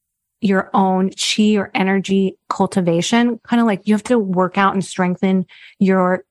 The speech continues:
qi the same way you might work out and strengthen your muscles, right? So that's what I had done. And yes, I was tripping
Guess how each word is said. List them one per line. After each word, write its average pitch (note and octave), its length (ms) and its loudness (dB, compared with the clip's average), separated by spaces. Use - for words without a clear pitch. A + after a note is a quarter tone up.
qi A#3+ 400 2
the G3 100 0
same G3 280 0
way F#3+ 120 0
you F#3 200 0
might F3 280 -2
work F#3 220 -2
out F3+ 140 0
and F3+ 100 -4
strengthen F3 320 -4
your E3+ 100 -4
muscles, - 600 -4
right? F3 320 0
So A3 200 2
that's A#3 480 0
what A3+ 280 2
I G3+ 160 2
had F#3+ 260 0
done. F#3 300 0
And G3 300 -2
yes, A3 420 0
I G3+ 160 0
was G3 200 -4
tripping G3 720 -2